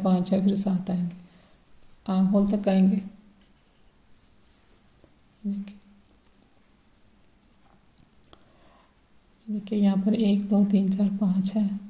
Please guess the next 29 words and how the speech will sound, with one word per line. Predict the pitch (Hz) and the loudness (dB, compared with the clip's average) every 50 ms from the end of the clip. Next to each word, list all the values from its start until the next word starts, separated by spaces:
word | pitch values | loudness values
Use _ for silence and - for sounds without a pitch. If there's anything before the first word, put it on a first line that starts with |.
| - _ _ - | -20 _ _ -10
तो | 240 226 | -6 -4
ये | 214 208 - 202 202 226 | -2 -2 -4 -4 -4 -2
एक, | 220 202 208 208 202 202 | 0 0 0 0 -2 -4
दो, | 202 196 190 190 196 196 190 | -4 -2 -2 0 0 -2 -2
तीन, | 185 185 196 202 190 | 0 0 0 0 0
चार | 190 - 202 196 185 202 - - - - - - - _ - | -2 -2 -2 -2 0 0 -2 -4 -8 -12 -20 -20 -18 _ -6
और | 202 196 | -4 0
ये | 185 208 196 | 0 0 0
hole | 202 - 190 175 170 175 180 | 0 -2 0 0 0 2 2
में | 190 196 202 - - | 0 0 0 0 0
बनेगा | 190 180 190 196 190 202 240 269 - - | 0 0 0 0 0 0 -2 -2 -4 -8
fifth | - - 226 214 - - - - | -12 -10 -10 -10 -10 -12 -14 -14
stitch। | - - 196 165 - - - - - - - - - - - - - - - - _ - - - - - - - - - - - | -14 -12 -12 -14 -14 -16 -20 -20 -20 -20 -20 -20 -20 -20 -20 -20 -20 -20 -20 -20 _ -20 -20 -20 -20 -20 -20 -20 -20 -18 -12 -12
इसके | 233 - - - 220 | -12 -10 -8 -6 -4
बाद | 226 226 233 - - 208 | -4 -4 -4 -4 -2 -2
एक | 196 190 196 - | -2 -2 -2 -4
chain | - - 190 185 185 185 190 | -2 0 2 2 2 2 0
ली, | 190 208 196 196 - - | 0 0 -2 -2 -2 -2
एक | 220 214 208 - | -2 -2 -4 -4
chain | - - 196 190 | -4 -2 2 2
लेकर | 190 196 196 202 208 214 202 202 - | 2 2 2 0 -2 -2 -4 -4 -4
इसे | - 214 - 247 240 233 | -6 -6 -4 -2 -2 -2
skip | - - - 196 190 - - | -4 -6 -8 -8 -8 -6 -4
करेंगे। | 185 175 175 185 190 190 214 240 - - - - - - - - - - - | -2 0 0 2 0 0 0 -2 -4 -8 -14 -20 -20 -20 -20 -20 -20 -14 -6
तीन | - 214 220 220 214 202 | -2 0 2 2 2 2
की | - 233 220 | 0 -2 -2
जो | 220 208 180 | 0 0 -2
chain | 190 - - 180 180 175 175 160 | -2 -2 -2 0 2 2 2 2
है | 190 190 | 4 2